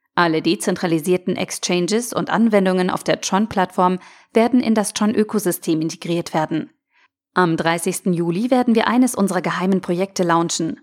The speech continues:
Auch die sonstigen Ziele von Tron sind ambitioniert. So will man neben der eigenen Kryptowährung eine eigene Web zwei Punkt null Plattform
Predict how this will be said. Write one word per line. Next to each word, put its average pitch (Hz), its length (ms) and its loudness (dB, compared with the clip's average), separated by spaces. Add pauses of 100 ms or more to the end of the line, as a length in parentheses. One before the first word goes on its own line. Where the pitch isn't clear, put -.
(680)
Auch 285 240 2
die 254 160 0
sonstigen 165 520 -2
Ziele 165 320 -2
von 160 220 -2
Tron 180 380 -2
sind 165 280 -2
ambitioniert. 175 760 -2 (400)
So 165 160 -2
will 170 100 6
man 156 200 2
neben 160 220 0
der 156 140 2
eigenen 165 320 -2
Kryptowährung 220 880 0
eine 233 240 2
eigene 240 320 0
Web 202 220 -4
zwei 180 180 0
Punkt 175 240 -4
null 190 180 2
Plattform 180 600 0